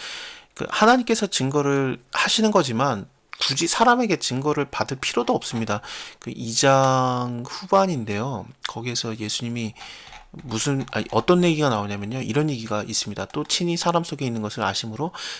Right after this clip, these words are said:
사람에 대해서 아무런 증거도 받으실 필요가 없다"라고 이미 먼저 얘기가 나왔었어요. 말씀이신 예수님인데 <laughs> 뭘 사람이 말하는 거, 그까짓 거 뭐. 그렇습니다. 어쨌든 예수님이 이렇게 자기의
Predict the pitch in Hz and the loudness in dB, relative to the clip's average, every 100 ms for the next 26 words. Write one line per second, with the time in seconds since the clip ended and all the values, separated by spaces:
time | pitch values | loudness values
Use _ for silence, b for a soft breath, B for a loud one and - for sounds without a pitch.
0 | B - 190 202 190 175 160 - 120 117 | B 4 8 8 8 2 0 0 -2 -2
1 | 131 - 113 143 156 147 123 117 131 - | -4 0 0 2 2 0 -4 -6 -6 -6
2 | - 127 131 - - 220 208 - - - | -4 -4 -4 -4 -2 4 4 4 -6 0
3 | 156 151 143 123 151 123 95 B B B | 4 4 4 2 0 -2 -4 B B B
4 | - 139 175 123 110 143 113 110 143 143 | 2 6 6 4 4 2 2 0 4 2
5 | - 127 131 160 - 107 101 - B B | 4 2 2 0 -4 -8 -12 -16 B B
6 | B B B B B B _ 117 156 220 | B B B B B B _ 6 6 6
7 | 226 - 127 120 135 123 113 107 110 - | 6 4 2 2 0 0 0 4 6 6
8 | - - - 147 - B B 139 - 151 | 4 0 -4 -6 -8 B B -12 0 4
9 | 156 156 151 117 113 123 123 110 113 117 | 6 6 4 6 6 6 0 -4 -6 -6
10 | 120 - 131 120 117 117 113 123 - B | -4 0 0 0 -6 -4 -6 -10 -16 B
11 | B B B - _ - 147 151 139 107 | B B B -20 _ -2 0 2 0 0
12 | - 131 175 - 165 151 113 - 147 135 | 2 4 4 4 2 4 2 0 -2 0
13 | 139 123 120 127 139 - 131 131 120 98 | -2 -2 -2 -2 -2 0 0 2 0 -4
14 | - 110 110 127 120 | -4 -6 -4 -4 -4